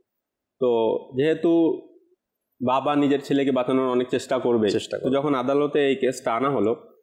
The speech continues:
Speaker 1: তো ওর বাবা, যে হত্যা করেছে তার বাবা এমন এমন উকিলকে নিয়ে গিয়েছে যারা অনেক পারদর্শী।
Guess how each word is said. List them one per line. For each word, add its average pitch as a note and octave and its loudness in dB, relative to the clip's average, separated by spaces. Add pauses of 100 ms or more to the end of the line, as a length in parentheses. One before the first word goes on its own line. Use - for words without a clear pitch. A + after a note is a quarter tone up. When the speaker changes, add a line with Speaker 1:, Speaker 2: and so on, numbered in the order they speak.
(280)
Speaker 1:
তো B2 2 (960)
ওর C3+ 2
বাবা, G#2+ -2 (160)
যে A#2+ 2 (640)
হত্যা C3 -4
করেছে B2 -2
তার A2+ -2
বাবা A#2 0 (400)
এমন C3 0
এমন D3+ 2
উকিলকে D3+ 0
নিয়ে C#3 2
গিয়েছে - 0 (160)
যারা B2 0
অনেক E3+ 2
পারদর্শী। C3 0